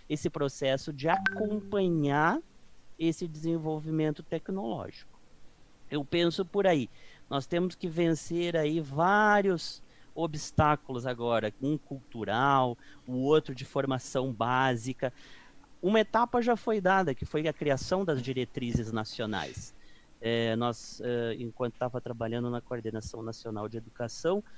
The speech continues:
a gente conseguiu criar a diretriz, é, nacional específica pra formação, que é o norteador da formação. Agora basta fiscali-, ser fiscalizado,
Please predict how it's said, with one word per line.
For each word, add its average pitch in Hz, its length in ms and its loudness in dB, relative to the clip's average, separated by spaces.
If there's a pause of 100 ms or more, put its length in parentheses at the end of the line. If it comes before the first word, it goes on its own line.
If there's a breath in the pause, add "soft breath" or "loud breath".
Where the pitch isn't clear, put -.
(200 soft breath)
a - 60 -8
gente 127 240 -4
conseguiu 127 480 -6
criar 147 640 0 (240 soft breath)
a 127 100 -2
diretriz, 127 920 -4
é, 123 180 0
nacional 127 840 0
específica 131 1080 -6 (400 soft breath)
pra 143 180 2
formação, 147 640 0
que 127 140 -6
é - 20 0
o 147 60 -4
norteador 190 800 4
da 123 80 0
formação. 98 600 -6 (1160 soft breath)
Agora 147 920 0
basta 160 540 2
fiscali-, - 720 -4
ser 123 160 2
fiscalizado, 127 1040 0